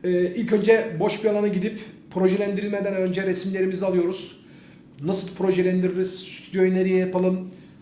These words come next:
reji odası nasıl olsun, e, ne, hangi cihazları kullanacaksak rak kabindeki çizimine kadara sistem entegrasyonunu çiziyoruz.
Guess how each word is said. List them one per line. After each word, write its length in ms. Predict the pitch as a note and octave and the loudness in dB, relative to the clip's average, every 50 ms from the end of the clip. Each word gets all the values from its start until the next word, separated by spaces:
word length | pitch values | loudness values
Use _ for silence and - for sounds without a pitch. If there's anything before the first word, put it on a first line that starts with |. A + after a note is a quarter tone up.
| - - | -6 0
reji 200 | F3 F3+ F3+ F#3+ | 2 2 4 4
odası 280 | F#3+ F#3+ F#3 - F#3 F3+ | 2 2 2 2 2 0
nasıl 220 | F#3 F3+ - F#3 | 0 0 0 0
olsun, 420 | F#3 F#3 F3+ - - F#3 F#3 F#3+ F#3+ - - - - - - - - - - | 0 0 0 0 0 0 0 0 -2 -6 -10 -16 -18 -20 -20 -20 -18 -10 -4
e, 320 | D#3+ D#3 D#3 D#3+ D#3+ D#3+ D#3 D#3 D3+ D#3+ F3 | -2 0 2 2 2 0 0 0 0 0 0
ne, 360 | G3 G3 F#3 F3 E3+ - C#3 | 0 -2 -2 -4 -8 -8 -4
hangi 320 | C#3 E3 G3+ G#3 G#3 - | 2 2 2 2 2 0
cihazları 520 | - D#3+ E3 F#3 G3 F#3 - G3 G3 F#3+ F#3+ | -4 -4 -2 0 0 0 0 0 -2 -2 -2
kullanacaksak 760 | - F#3 F#3+ F#3+ F#3 F3+ G3 - - - G3 F#3+ - - D3 | -4 -4 -4 -2 -2 -2 -2 -4 -4 -4 -4 -4 -4 -6 -6
rak 200 | F#3 G3 - - | -6 -6 -4 -2
kabindeki 440 | - - F#3+ F#3 F#3 F#3 F#3 - - | 0 0 0 0 0 0 -2 -4 -6
çizimine 400 | - F3 F3+ F3+ F#3 F#3+ G3 F#3+ | -8 -4 -2 -2 -2 -2 -2 -2
kadara 400 | F#3+ E3+ D#3 D#3 F#3 A#3 A#3+ - - - - - - - - - | -2 -2 -2 -2 -2 -4 -6 -8 -16 -20 -20 -20 -20 -20 -18 -12
sistem 320 | - - - A3+ A3+ A3 | -10 -6 0 2 2 2
entegrasyonunu 720 | G#3 G#3 G#3 G#3+ F#3+ G#3 A3 - - A3 G#3+ G#3+ A3 G#3+ | 2 2 2 2 4 4 2 2 2 2 2 2 2 0
çiziyoruz. 640 | G#3+ - F#3+ F#3+ A3 G#3 G#3+ A3 - - - - - | 0 -2 -2 0 2 2 2 2 -2 -4 -8 -12 -16